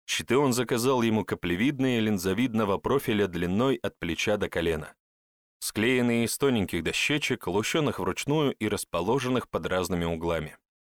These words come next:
Пятислойный пакет достигал толщины в сантиметр в самом толстом месте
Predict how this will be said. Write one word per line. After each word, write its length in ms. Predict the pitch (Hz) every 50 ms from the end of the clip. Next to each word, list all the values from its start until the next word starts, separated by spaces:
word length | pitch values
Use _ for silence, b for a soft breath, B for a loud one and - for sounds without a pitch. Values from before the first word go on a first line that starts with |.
| _ _ _ _ -
Пятислойный 600 | 107 90 - 107 - - 135 147 143 123 123 113
пакет 340 | - 117 107 - 139 135 120
достигал 560 | 107 104 - - - 113 104 117 123 117 104
толщины 520 | - - 110 104 - - - 117 120 123
в 40 | 107
сантиметр 640 | - - 101 90 - 104 101 120 117 101 - 92 -
в 40 |
самом 380 | - - 117 110 101 90 85 80
толстом 460 | - 101 104 117 113 - - 147 143
месте 500 | 143 143 147 143 131 - - 139 131 110